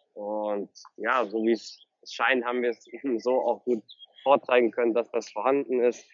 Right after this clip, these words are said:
Und das hat sich dann über, ein, ich glaub, zwei, drei Monate oder auch vier erstreckt. Ja, und dann hat's am Ende geklappt und wir waren erleichtert und haben dann jetzt auch vor kurzem unser Büro, wir sind ins Büro gezogen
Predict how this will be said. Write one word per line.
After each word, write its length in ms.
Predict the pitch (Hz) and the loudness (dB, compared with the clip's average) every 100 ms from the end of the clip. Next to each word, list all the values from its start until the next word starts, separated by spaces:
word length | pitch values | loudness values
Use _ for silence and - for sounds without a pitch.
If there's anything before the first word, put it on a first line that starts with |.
| _ _ - | _ _ -10
Und 500 | 98 101 98 98 92 - - - | -4 -2 -2 -2 -4 -10 -16 -8
das 140 | 107 | -2
hat 180 | 131 117 | -2 -2
sich 140 | 131 | -4
dann 160 | - 117 | 0 0
über, 240 | 107 113 | 2 0
ein, 300 | 110 110 107 - | 0 0 -2 -6
ich 120 | - | -8
glaub, 200 | 123 - | -8 -8
zwei, 200 | - 131 | -4 -2
drei 200 | 123 120 | 0 -2
Monate 560 | 120 131 143 127 - 131 | -4 -4 -4 -6 -8 -6
oder 160 | 113 110 | -4 -6
auch 140 | 104 - | -8 -6
vier 220 | 131 135 | 0 0
erstreckt. 640 | 123 110 - - 127 156 - - - - _ _ _ _ - | 0 -2 -4 -2 4 4 2 -16 -20 -20 _ _ _ _ -4
Ja, 200 | 156 165 | -2 0
und 140 | 113 | 0
dann 120 | 113 | 0
hat's 200 | 123 117 | 0 0
am 120 | 131 127 | -2 0
Ende 220 | 131 117 | 2 2
geklappt 480 | 117 - 147 - 135 | 0 2 2 2 -2
und 80 | |
wir 100 | 123 | 0
waren 140 | 120 120 | 0 0
erleichtert 720 | 120 135 143 - 135 120 - | 0 -2 -4 -4 -4 -4 -6
und 220 | 113 107 - - - | -6 -6 -8 -18 -4
haben 260 | 117 120 110 | 0 2 0
dann 220 | 117 110 | 0 0
jetzt 200 | 117 - | -2 -4
auch 240 | 113 - | -6 -6
vor 120 | - 107 | -8 2
kurzem 400 | 151 151 - 131 | 4 4 4 4
unser 260 | 131 123 | 6 4
Büro, 500 | 110 117 131 165 151 _ _ _ 185 - | 2 0 4 4 2 _ _ _ -20 -16
wir 100 | 120 | -10
sind 140 | 127 | -6
ins 260 | 120 107 - | -6 -10 -8
Büro 280 | 120 156 147 | 0 0 2
gezogen 680 | 139 - 135 135 127 127 | -2 -2 0 2 4 2